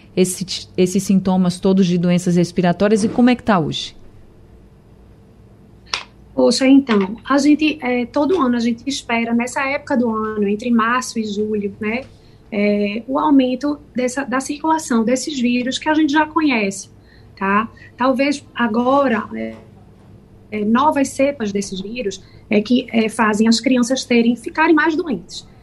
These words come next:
Speaker 2: né? Nos anos anteriores, nós estávamos com nossas crianças em casa, né? Nos últimos dois anos de pandemia,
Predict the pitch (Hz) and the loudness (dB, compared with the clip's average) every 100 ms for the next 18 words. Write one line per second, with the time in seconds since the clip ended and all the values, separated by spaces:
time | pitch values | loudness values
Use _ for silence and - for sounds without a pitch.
0 | - 226 214 330 370 349 330 285 269 240 | -8 -2 2 2 4 2 2 -2 -4 -4
1 | 226 226 233 247 285 - 254 277 - 302 | -6 -2 -2 -2 -4 -4 -4 -4 -4 -2
2 | 302 302 - 339 311 311 320 - 381 392 | -2 -4 -4 -2 -2 -4 -8 -2 0 0
3 | 233 214 214 214 226 214 220 254 277 277 | 0 -2 -2 0 0 0 -2 -2 0 0
4 | 269 254 247 226 226 226 226 226 247 285 | 2 0 0 0 -2 -4 -2 0 0 0
5 | 277 311 330 | 0 -2 -4